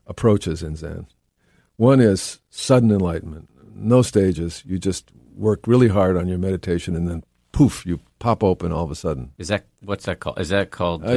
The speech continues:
Speaker 2: uh,
Speaker 1: usually that's kind of practice
Speaker 2: Kensho?
Speaker 1: is Kensho, yeah, or Satori. That, that kind of practice is usually associated with Rinzai Zen.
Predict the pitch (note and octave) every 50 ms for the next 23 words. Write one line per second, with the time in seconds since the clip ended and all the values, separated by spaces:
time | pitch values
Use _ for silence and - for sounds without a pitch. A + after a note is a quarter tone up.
0 | C3 - D2+ - D3+ F3 E3+ C3+ C#3+ C3 A#2+ A#2 A2+ - - - - - - A2+
1 | G#2+ G2 F2 - A2 G2+ G2+ G#2 G2 G2 - A#2 A#2 B2 - - A2 G#2+ A2 -
2 | - _ - D#3+ C#3+ C3+ - - F2 D#2 E2 - - G2 G2 F#2 F2 E2 D#2+ F#2+
3 | G2 F2+ - A2+ G2 - - A#2+ A#2 A2 F#2+ F2 E2 E2 F#2 G#2+ G2+ A2 A#2 B2
4 | B2 - - - A#2 A2 G2 - A2 G#2 G2 - F2+ E2 - F#2+ F2+ F2 G#2+ G#2+
5 | G#2+ G#2 F#2 F2 E2+ - - G#2 F#2+ F2+ - G2 E2+ E2 E2 E2 E2 E2 - -
6 | G#2 G#2 A2 A2 F2 F2 D2 D2+ D2+ E2+ D2 D2+ D#2+